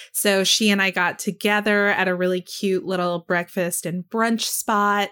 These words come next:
Mark came as well, and we all just sat around chatting for a couple of hours.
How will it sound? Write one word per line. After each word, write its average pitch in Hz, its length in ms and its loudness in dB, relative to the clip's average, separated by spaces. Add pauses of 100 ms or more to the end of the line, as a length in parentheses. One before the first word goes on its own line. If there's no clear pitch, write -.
(400)
Mark 208 340 0
came 220 300 2
as 190 220 -2
well, 196 560 2
and 190 520 -2
we 208 100 4
all 202 100 2
just 220 240 0
sat 202 220 0
around 180 300 -4
chatting 240 640 0
for 233 100 0
a 220 80 -2
couple 233 280 0
of 214 120 0
hours. 208 720 2